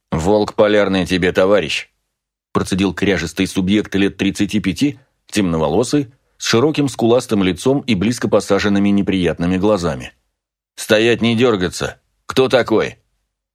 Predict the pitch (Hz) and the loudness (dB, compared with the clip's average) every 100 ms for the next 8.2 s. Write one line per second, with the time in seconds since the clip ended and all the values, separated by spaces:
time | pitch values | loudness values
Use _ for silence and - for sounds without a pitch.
0 | _ _ _ _ _ _ 85 95 120 104 | _ _ _ _ _ _ -2 0 0 2
1 | 101 92 98 104 104 80 85 104 101 87 | 0 0 0 2 0 0 0 2 2 0
2 | 101 87 127 113 - 95 110 95 90 113 | -2 0 0 -2 -2 0 0 0 0 2
3 | 110 104 90 85 87 101 98 95 85 92 | 2 2 0 0 0 2 2 0 0 0
4 | 92 92 101 95 85 82 85 78 87 67 | 0 0 -2 0 0 -2 -2 -4 -4 -4
5 | 58 - _ _ _ _ _ _ _ _ | -8 -16 _ _ _ _ _ _ _ _
6 | _ _ _ - 87 92 131 123 - 110 | _ _ _ -4 -2 0 0 0 0 0
7 | 120 113 - 110 104 110 123 117 80 76 | 2 0 2 2 2 0 2 0 -2 -4
8 | 73 73 | -4 -4